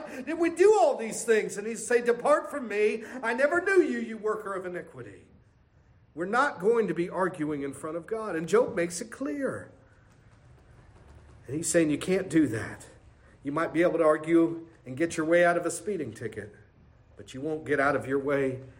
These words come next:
get out of punishment and judgment. And you know what? You can take that even further.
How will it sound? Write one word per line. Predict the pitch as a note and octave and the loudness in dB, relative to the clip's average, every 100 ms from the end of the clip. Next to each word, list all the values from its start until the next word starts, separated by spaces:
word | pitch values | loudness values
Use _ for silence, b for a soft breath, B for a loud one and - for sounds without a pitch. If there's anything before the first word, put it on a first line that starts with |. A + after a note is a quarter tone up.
| B - | B -4
get | D#3 | -4
out | C#3+ D#3 D#3 | 0 0 0
of | - | -4
punishment | E3 E3 C#3 D3 C#3 | -4 -4 -4 -6 -4
and | C3 | -4
judgment. | A#2+ A2+ G#2 - - - - - - _ - _ - - - - - - - - G#2 | -4 -4 -4 -12 -20 -20 -20 -20 -20 _ -20 _ -20 -20 -20 -20 -20 -20 -20 -20 -12
And | A2 | -2
you | |
know | F#3+ E3+ | 0 4
what? | F3 F3 F3 - - b b b b | 4 4 0 -8 -18 b b b b
You | D#3 | -10
can | - D3 | -6 -6
take | - F3 F3 | 0 0 2
that | E3 | 0
even | E3 D#3+ C3+ | 0 -2 -6
further. | - G3 D#3 C3+ | -2 0 0 -2